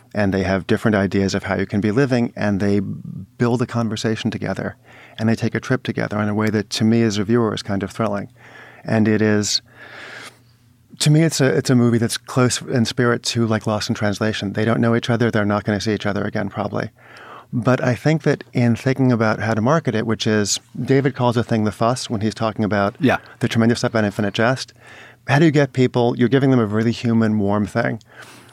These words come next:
Speaker 1: And it was very fun, uh, last week when I was out in California for the movie, we went out and showed it to an audience in Palm Springs. Did not know who Wallace was. Didn't, had never heard him, hadn't read him. I think there were two people in the audience who were librarians who
Speaker 2: They'd
Speaker 1: knew
Speaker 2: never
Speaker 1: him.
Speaker 2: heard, never heard of him?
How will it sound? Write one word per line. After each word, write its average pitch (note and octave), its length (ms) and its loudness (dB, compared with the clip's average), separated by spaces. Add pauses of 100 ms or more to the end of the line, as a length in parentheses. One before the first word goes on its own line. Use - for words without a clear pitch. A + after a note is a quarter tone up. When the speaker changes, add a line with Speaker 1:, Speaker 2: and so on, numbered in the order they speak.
(120)
Speaker 1:
And A#2+ 200 2
it C3 60 0
was B2 100 0
very B2+ 180 2
fun, A#2 440 2
uh, A2+ 300 -2
last A2+ 260 -2
week C#3+ 220 2
when A2 100 -4
I G#2+ 80 0
was G#2 80 -2
out A2 120 -2
in G#2+ 60 -4
California G#2 580 -4 (140)
for - 120 -6
the G#2+ 80 -2
movie, A#2 300 2
we G#2 160 0
went G#2 280 0
out G#2 220 -4
and A2+ 140 -6
showed A2 260 -2
it G#2+ 120 -4
to G#2+ 120 -4
an G#2 60 0
audience G2+ 380 -2
in G#2+ 100 -2
Palm G2+ 220 -2
Springs. A2 420 -2 (440)
Did C#3 160 4
not C3+ 200 2
know A#2+ 140 0
who A2+ 120 0
Wallace G#2 360 -2
was. G2+ 300 -10 (680)
Didn't, A#2+ 320 4
had G#2+ 120 0
never A#2 200 4
heard B2 160 4
him, A#2+ 80 2
hadn't A2+ 240 2
read A2+ 180 0
him. B2+ 240 4
I G#2+ 60 0
think A2+ 120 0
there B2 80 4
were A2 40 4
two - 180 -2
people A#2+ 300 0
in A2 80 2
the A2 60 2
audience G#2+ 400 0
who G#2 420 0 (280)
were A2+ 120 2
librarians A2 560 2
who A#2 60 0
Speaker 2:
They'd A#2 60 2
Speaker 1:
knew A#2 60 6
Speaker 2:
never C3+ 140 6
Speaker 1:
him. G#2+ 60 4
Speaker 2:
heard, A2+ 200 0
never B2+ 220 4
heard A2+ 180 4
of C#3 60 0
him? F#3 160 2